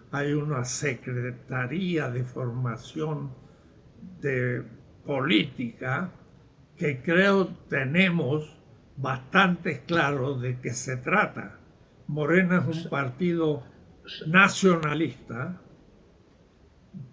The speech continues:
que cree en el Estado, pero el Estado no autoritario, sino el Estado al servicio del pueblo, y que como surgió la fórmula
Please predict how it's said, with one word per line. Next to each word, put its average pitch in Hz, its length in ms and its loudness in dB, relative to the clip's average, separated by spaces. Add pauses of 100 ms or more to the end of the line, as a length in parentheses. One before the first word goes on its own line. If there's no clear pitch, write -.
(180)
que 147 320 -2
cree 190 480 6
en 147 120 0
el 135 240 -2
Estado, 127 840 0 (580)
pero 156 260 4
el 143 160 0
Estado 180 680 2
no 160 320 2
autoritario, 139 1160 0 (420)
sino 160 720 -2 (160)
el 143 260 -2
Estado 156 800 2 (100)
al 143 220 -4
servicio 135 840 -2
del 113 220 -8
pueblo, 131 720 -2 (680)
y 147 180 -2
que 151 220 0
como 139 480 -2
surgió 147 600 0
la 190 200 2
fórmula 143 800 -2